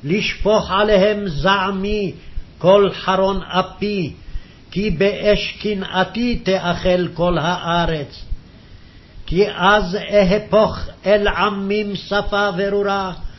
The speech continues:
לקרוא כולם בשם אדוני, לעובדו שכם אחד.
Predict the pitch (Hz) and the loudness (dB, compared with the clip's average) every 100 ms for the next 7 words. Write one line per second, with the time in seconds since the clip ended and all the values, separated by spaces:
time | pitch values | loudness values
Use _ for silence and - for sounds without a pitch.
0 | - - - - 127 160 214 - 185 214 | -18 -20 -18 -8 0 2 2 2 2 4
1 | 214 - 190 220 214 214 214 214 196 202 | 2 0 2 4 4 2 2 0 0 0
2 | 202 196 214 190 175 196 196 190 196 214 | 0 -2 -2 -2 -2 0 0 0 0 0
3 | 214 180 - - - 127 143 190 160 190 | -2 -4 -8 -12 -12 -4 2 4 4 2
4 | 160 135 143 214 208 - - 180 175 180 | 2 -2 0 4 2 0 -4 -2 -2 -2
5 | 185 175 - 151 147 151 147 | -4 -6 -8 -8 -6 -6 -6